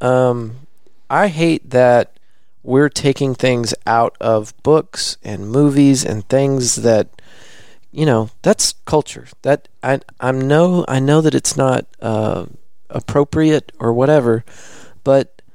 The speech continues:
you're taking something that was created in a time where shit was different and now that things are the way they are now, you're going back and pulling information out of that and making it something totally different.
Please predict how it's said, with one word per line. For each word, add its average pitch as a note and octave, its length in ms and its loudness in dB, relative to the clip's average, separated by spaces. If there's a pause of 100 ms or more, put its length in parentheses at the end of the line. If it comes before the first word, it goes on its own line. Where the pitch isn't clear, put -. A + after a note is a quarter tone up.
(500)
you're D3+ 180 0 (120)
taking F#3 420 2
something D#3 480 0
that C3 120 2
was - 140 -2
created C3+ 580 4
in B2+ 100 0
a A#2 60 2
time C#3 600 0
where B2 260 2
shit - 360 0
was B2 200 -4
different A#2+ 540 -2 (640)
and C#3 140 2
now G3+ 200 4
that G#3+ 160 0
things F3 340 0
are C#3 200 2
the C#3 100 0
way C3+ 140 4
they C3 160 4
are A#2+ 140 2
now, D3 560 2 (420)
you're C#3 160 0
going F3+ 340 4
back F3 420 -2
and B2+ 140 -6
pulling F3+ 380 4
information C#3 720 2
out C#3+ 220 2
of A2+ 120 -2
that F2+ 420 0 (760)
and B2+ 120 0
making E3 300 0
it - 80 -4
something - 320 -2
totally B2 360 0
different. - 340 -4